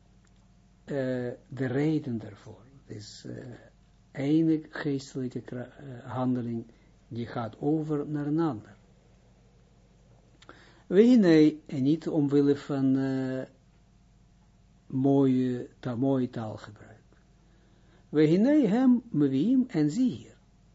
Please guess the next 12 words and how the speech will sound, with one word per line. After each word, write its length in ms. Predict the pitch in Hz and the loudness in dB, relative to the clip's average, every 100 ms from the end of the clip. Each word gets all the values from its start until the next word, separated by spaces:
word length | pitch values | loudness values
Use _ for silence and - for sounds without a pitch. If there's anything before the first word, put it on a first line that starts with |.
| _ | _
zij 260 | 131 127 107 | -10 -8 -8
brachten, 800 | 110 160 233 - - 220 185 120 | -8 -6 -6 -8 -8 -6 -6 -6
zij 160 | 127 | -8
brengen 560 | 107 135 226 220 175 131 | -8 -6 -4 -2 -2 -4
tot 260 | - 104 | -8 -12
hem, 300 | - 196 170 - _ _ _ _ _ _ _ _ _ _ _ | -8 -6 -6 -10 _ _ _ _ _ _ _ _ _ _ _
niet 180 | - 127 | -14 -12
brachten, 500 | 110 190 - 143 110 | -8 -8 -8 -10 -10
zij 180 | 107 107 | -10 -12
brengen 580 | 104 104 170 226 160 120 | -10 -8 -2 -2 -2 -4
naar 240 | 113 107 | -8 -10
hem, 340 | 151 202 196 | -6 -6 -6